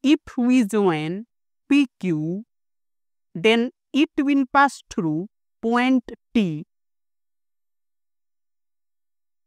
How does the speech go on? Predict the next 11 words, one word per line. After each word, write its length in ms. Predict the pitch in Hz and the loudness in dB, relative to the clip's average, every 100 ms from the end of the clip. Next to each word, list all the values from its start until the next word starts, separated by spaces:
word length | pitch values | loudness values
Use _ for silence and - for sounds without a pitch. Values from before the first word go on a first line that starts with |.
| _ - | _ -4
And 260 | 208 220 - _ _ - | -2 -2 -4 _ _ -2
P 200 | 285 320 - - | 2 2 -2 -6
T, 360 | 180 156 180 - _ _ _ _ _ _ | -4 -4 -8 -12 _ _ _ _ _ _
it 180 | 254 302 - | -2 -2 0
will 320 | 285 277 269 | 0 2 2
be 160 | 277 269 | 2 -2
five, 360 | - 190 175 233 _ _ _ _ _ _ _ _ _ _ - | -4 -4 -4 -6 _ _ _ _ _ _ _ _ _ _ -2
and 260 | 226 233 - _ _ | 0 0 -4 _ _
Q 280 | 269 311 285 - | 2 4 2 -2
T, 360 | 202 160 165 214 _ _ _ _ _ - | -6 -6 -6 -10 _ _ _ _ _ -2
it 180 | 269 | -2